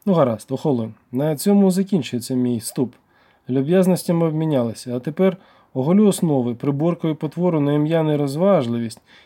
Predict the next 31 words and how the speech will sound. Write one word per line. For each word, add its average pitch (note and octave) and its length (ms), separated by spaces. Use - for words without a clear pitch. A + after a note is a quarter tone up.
і D3+ 120
видобуду G3+ 480
з - 60
похмурої E3+ 580
таємниці D#3 540
перли F#3 400
найсолодшої D3+ 920
істини. A2+ 340
Але C#3 180
перед F#3 280
тим A#3+ 240
дещо F#3 500
ще, F#3 320
якщо C3 340
ти C3+ 180
не C3+ 120
проти. C3+ 420
Маєш G3+ 400
щось F#3+ 300
закурити? E3 560
Стільки D#3+ 500
років E3+ 320
минуло. B2+ 380
Я F3+ 200
б - 20
посмолив F#3 460
якоїсь D#3+ 360
смердючої D3 680
трави, C#3 400
щоб A#2 280
відсвяткувати D3 800